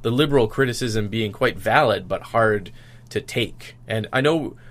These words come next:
we talked to Andrew Wilkinson about some other things, and one of the ones that I, I wanted to ask him about, Smitty, was this idea that, you know, over the last year, many of the kind of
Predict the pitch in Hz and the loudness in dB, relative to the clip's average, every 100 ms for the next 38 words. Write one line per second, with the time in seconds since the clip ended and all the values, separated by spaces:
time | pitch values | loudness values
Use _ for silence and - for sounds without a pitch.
0 | - 135 165 180 143 127 117 110 113 113 | -6 0 2 2 2 2 2 0 0 -2
1 | 110 101 104 - 101 113 107 92 90 104 | -4 -2 -2 -2 0 2 2 0 -8 -6
2 | 110 143 151 117 113 107 101 98 110 107 | -4 -2 -2 0 -2 -2 -4 0 0 -2
3 | - 113 120 92 95 104 90 90 - 104 | -6 -4 -4 -4 -6 -8 -8 -8 -8 -8
4 | 95 92 95 107 104 104 113 110 101 - | -8 -8 -8 -4 -4 -2 -2 -2 -4 -10
5 | - - - - - - - 117 117 110 | -18 -16 -16 -16 -18 -20 -12 -4 0 0
6 | 147 160 135 127 - 104 110 127 107 104 | 0 0 2 2 0 -6 -2 0 2 0
7 | 101 - 98 113 139 139 120 104 107 - | -2 -12 -6 -4 -2 0 -2 -2 -4 -4
8 | 107 104 92 - | -4 -4 -6 -14